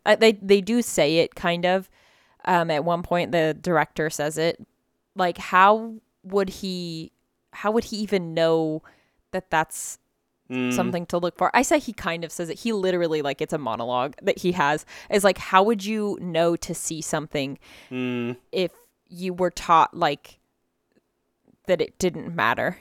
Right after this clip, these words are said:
Speaker 1: you know?
Speaker 2: Yeah.
Speaker 1: And I think that's, like, a huge commentary in this movie. Like, how are you to believe something that has just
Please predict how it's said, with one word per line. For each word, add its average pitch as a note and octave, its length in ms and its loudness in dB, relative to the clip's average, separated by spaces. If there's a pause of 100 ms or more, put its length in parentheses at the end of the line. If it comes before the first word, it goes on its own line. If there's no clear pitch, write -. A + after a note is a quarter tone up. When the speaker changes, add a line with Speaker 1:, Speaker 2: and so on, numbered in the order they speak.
Speaker 1:
you F#3 100 -4
know? F3+ 240 4
Speaker 2:
Yeah. A#2 260 -4 (120)
Speaker 1:
And G3 160 4
I F#3+ 80 4
think G#3+ 340 -4
that's, E3+ 320 2
like, G#3 120 -2
a D#3 60 2
huge E3+ 420 -4
commentary A3 640 2
in A3 80 -2
this A3 220 -4
movie. A3 340 -2
Like, E3+ 220 2
how G#3 580 6 (720)
are F3+ 340 0
you F3 300 -6
to F#3+ 180 -4
believe E3 520 -2
something B3+ 680 0 (1080)
that F3+ 240 4
has F3+ 200 0
just F3+ 220 -2